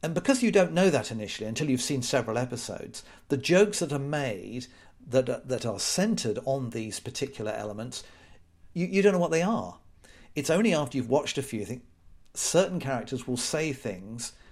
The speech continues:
you think, "Oh yeah, that's really funny." And it's funny because they are consistent with that.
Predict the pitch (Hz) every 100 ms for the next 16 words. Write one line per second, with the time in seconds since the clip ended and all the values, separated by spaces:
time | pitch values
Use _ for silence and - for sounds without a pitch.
0 | - - 123 147 135 143 151 123 120 113
1 | 123 147 139 120 - 139 104 120 127 -
2 | 180 190 123 104 127 - 131 123 123 120
3 | - - 143 139 131 147 135 - - 190
4 | - 110 92 - 98 - 92 -